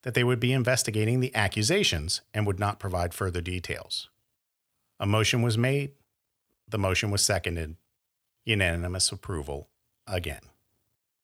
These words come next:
There weren't many people that had heard about this Captivated Health issue before this meeting,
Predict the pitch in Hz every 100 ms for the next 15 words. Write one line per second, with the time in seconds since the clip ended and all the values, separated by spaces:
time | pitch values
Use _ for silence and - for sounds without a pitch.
0 | _ - 135 - - 220 143 - 156 104
1 | 92 87 98 85 117 120 85 80 - 82
2 | - 92 - 90 85 82 - 101 95 82
3 | - 85 85 98 85 82 - 107 113 -